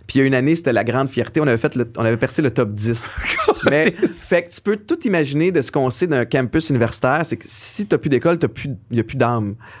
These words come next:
Speaker 1: sur le, sur le campus. Euh, puis c'était, c'était vraiment trippant, mais encore une fois, moi, là-bas, j'étais en mission. Tu sais, les, les, les quelques premières années, je suis là-bas pour essayer de, de gagner puis de monter les échelons. Puis, euh,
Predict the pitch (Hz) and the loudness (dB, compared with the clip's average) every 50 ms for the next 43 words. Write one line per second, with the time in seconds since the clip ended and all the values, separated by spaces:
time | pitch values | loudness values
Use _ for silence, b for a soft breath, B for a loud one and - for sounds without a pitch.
0 | B - - - - 113 104 107 107 104 101 98 85 - - 110 104 101 - 110 | B -18 -6 -2 0 2 2 4 4 4 2 0 0 0 0 0 2 2 0 0
1 | 101 - - - - - B B B B B B B B B - - 107 110 113 | -2 -2 -4 -6 -6 -8 B B B B B B B B B -2 0 2 2 2
2 | 113 110 110 - - _ _ - - - - - - 123 113 - - 123 117 113 | 2 2 0 -2 -8 _ _ -20 -20 -20 -16 -10 -6 -6 -2 0 0 0 2 2
3 | 143 151 156 165 165 160 - - _ - - _ _ _ _ _ _ - - - | 4 4 6 4 2 2 -2 -8 _ -20 -20 _ _ _ _ _ _ -20 -12 -4
4 | - 127 117 107 113 127 143 160 160 156 - - 170 175 175 143 131 - 147 143 | -2 0 0 2 2 2 2 2 0 -2 -2 0 0 2 2 2 2 2 2 0
5 | 135 - 185 170 160 139 127 156 - - 139 123 120 113 117 - 143 123 - B | 0 0 0 2 2 2 2 0 0 0 0 0 0 0 0 0 -2 -2 -4 B
6 | B B B B B B B B _ - - 143 131 127 - - 117 - - 117 | B B B B B B B B _ -4 0 0 0 0 0 -2 -4 -2 -2 -2
7 | 113 113 - - 110 110 - 127 123 123 - 117 117 120 123 117 117 110 127 139 | -2 -2 -2 -4 -2 0 0 0 0 0 0 2 2 2 2 2 2 2 2 2
8 | 139 - - 120 113 113 127 135 131 - 120 113 110 113 107 - - 113 110 117 | 0 0 2 2 2 4 2 0 0 0 0 0 2 0 0 0 0 0 2 2
9 | 120 120 113 110 110 107 - - - - 101 107 107 104 104 110 117 131 135 - | 2 2 2 2 2 2 0 0 0 0 2 2 2 2 2 2 2 0 0 0
10 | - 104 104 107 98 104 101 104 127 117 110 101 104 98 - - 120 123 127 127 | 0 0 2 2 2 2 2 2 2 2 2 2 0 0 0 2 2 2 2 0
11 | B B B B B B B B - - - - 107 104 101 104 101 101 98 98 | B B B B B B B B -12 -8 -4 0 2 4 4 4 4 4 4 4
12 | 95 90 | 2 2